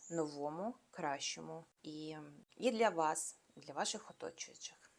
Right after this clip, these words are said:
Тож бажаю вам гарного і настрою, і сил, і натхнення, і мудрості для того, щоб з-, зрозуміти всі ті нюанси і моменти, які ви самі маєте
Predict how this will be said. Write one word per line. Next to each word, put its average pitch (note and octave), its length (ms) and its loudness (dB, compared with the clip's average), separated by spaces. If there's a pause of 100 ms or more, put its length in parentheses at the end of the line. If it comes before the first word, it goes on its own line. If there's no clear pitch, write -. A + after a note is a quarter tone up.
(280)
Тож F3+ 160 -4
бажаю E3+ 480 4
вам E3 200 0 (300)
гарного E3 760 8 (760)
і G3+ 100 2
настрою, A#3 720 10 (180)
і E3 260 2
сил, E3 360 0
і F3 40 -2
натхнення, F3 840 0 (200)
і D#3+ 380 0 (600)
мудрості F#3 520 0
для E3 120 0
того, E3 180 0
щоб D#3 240 -2
з-, D#3 140 -12 (120)
зрозуміти E3 800 0 (220)
всі C4 300 4
ті G3+ 420 0 (220)
нюанси G3 560 4
і E3+ 40 -2
моменти, D#3+ 680 -2 (300)
які F3 840 -2
ви E3 160 -2
самі F3 640 -2 (400)
маєте A3 420 4